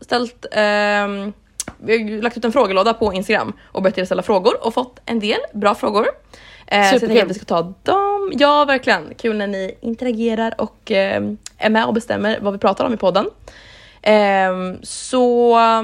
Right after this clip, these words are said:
Speaker 1: men ska vi riva av en fråga till att börja med? Jag tänker vi hade en fråga här som var, eh, "Vad är det viktigaste ni har lärt er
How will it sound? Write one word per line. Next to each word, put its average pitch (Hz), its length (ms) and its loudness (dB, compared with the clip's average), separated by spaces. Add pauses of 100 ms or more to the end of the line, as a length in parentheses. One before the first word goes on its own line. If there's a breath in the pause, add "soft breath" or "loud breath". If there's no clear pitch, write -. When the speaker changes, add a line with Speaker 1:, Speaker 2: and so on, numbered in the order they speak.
(400)
Speaker 1:
men 254 160 -4
ska 311 140 -4
vi 294 100 2
riva 277 260 2
av 254 640 0 (180)
en 202 280 -6
fråga 202 600 -4 (160)
till 208 160 -4
att 190 60 -2
börja 196 220 2
med? 196 100 -4 (100)
Jag - 80 -20
tänker 214 180 0
vi 202 80 0
hade 202 220 4
en 214 220 0
fråga 190 220 0
här 180 140 4
som 180 200 -4
var, 175 420 4
eh, - 540 -4 (460)
"Vad 214 200 4
är 196 40 0
det 190 80 -2
viktigaste 190 720 -2
ni 196 60 -4
har 180 80 0
lärt 180 480 -2
er 202 280 0